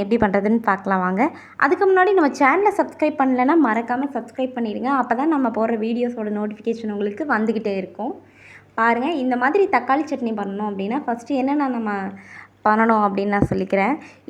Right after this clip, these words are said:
இந்த தக்காளி சட்னியில வந்து சேர்க்கறதுக்கு நல்லா வந்து ஒரு பேனை நல்லா சூடு பண்ணிட்டு ஒரு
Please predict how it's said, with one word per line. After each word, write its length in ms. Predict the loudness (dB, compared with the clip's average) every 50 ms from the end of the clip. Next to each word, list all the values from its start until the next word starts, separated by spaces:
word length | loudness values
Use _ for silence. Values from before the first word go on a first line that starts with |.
| 2
இந்த 160 | 2 2 4 4 2
தக்காளி 300 | 0 2 2 2 2 2 0 0
சட்னியில 340 | -2 -2 -2 0 2 2 2 0
வந்து 220 | 0 0 2 2 2 2 2 -2 -10 -16 -20 _ _ _ _ _ _ _ _ _ _ _ _ -4 -4 2 6
சேர்க்கறதுக்கு 480 | 6 6 8 6 4 4 4 2 2 4 4
நல்லா 240 | 6 6 8 8 8 8 6
வந்து 180 | 6 8 6 6 6 4 4 6
ஒரு 160 | 6 8 10 10 8 8 8 6 2 2 -4 -12 -20 _ _ 2
பேனை 260 | 4 4 6 6 4 6 6
நல்லா 200 | 4 4 4 4 4 4
சூடு 180 | 4 4 2 4 2
பண்ணிட்டு 340 | 2 0 0 -2 -2 -2 -2 -2 -2 -4 -8 -20 -20 -14 -2 4 6
ஒரு 100 | 6